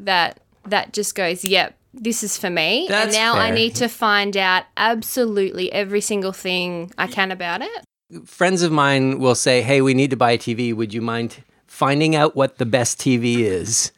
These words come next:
Speaker 1: Exactly.
Speaker 2: And I'm like, "Sure, I've got a week of evenings <laughs> to research that." Um, and it's kind of similar with Lamy, although I think, um, Lamy in particular is a,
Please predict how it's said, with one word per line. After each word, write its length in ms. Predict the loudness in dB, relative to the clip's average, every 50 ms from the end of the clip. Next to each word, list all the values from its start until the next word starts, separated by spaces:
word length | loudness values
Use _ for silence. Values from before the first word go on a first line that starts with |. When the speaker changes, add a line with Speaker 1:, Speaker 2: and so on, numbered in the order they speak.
| _ _ -20
Speaker 1:
Exactly. 400 | -20 -20 -20 -20 -20 -20 -20 -10 -2
Speaker 2:
And 100 | 0 0
I'm 80 | 2
like, 360 | 2 2 2 2 0 -2 -8 -14 -10 -8
"Sure, 500 | -6 -4 -2 0 2 2 2 4 4 4
I've 240 | 4 2 2 2
got 180 | 2 2 2 4
a 80 | 4 4
week 280 | 4 4 2 2 0 -2
of 120 | 0 0
evenings 600 | 0 0 2 0 0 0 0 0 0 2 2 2
<laughs> 40 | 2
to 340 | 2 2 2 2 2 0 0
research 680 | 0 2 0 0 0 0 -2 -2 -2 -2 -2 -4 -4 -2
that." 300 | -2 0 0 -2 -4 -6 -12 -18 -20 -20 -18 -4 0
Um, 260 | 2 2 2 2 0 0
and 100 | 0 2 2
it's 100 | 0 0
kind 200 | 0 2 2 2
of 100 | 2 2
similar 460 | 2 2 4 4 4 4 4 2 2
with 180 | 0 -2 -2
Lamy, 280 | 0 0 2 2 2 4
although 260 | 2 2 4 4 2
I 100 | 2 2
think, 380 | 0 -2 -2 -2 -2 -4 -6 -12 _ _ _ -6
um, 600 | -2 -2 0 0 0 0 -2 -2 -4 -6 -10 -14 _ _ _ _ _ _ _ _ -20 -20 -20 -20 _ _ _ _
Lamy 500 | -8 -4 -2 0 2 2 4 4 4 4
in 100 | 4 4
particular 600 | 2 0 -2 0 -4 -4 0 2 2 4 4 4
is 180 | 2 2 2 0
a, 380 | 0 2 2 2 0 -2 -4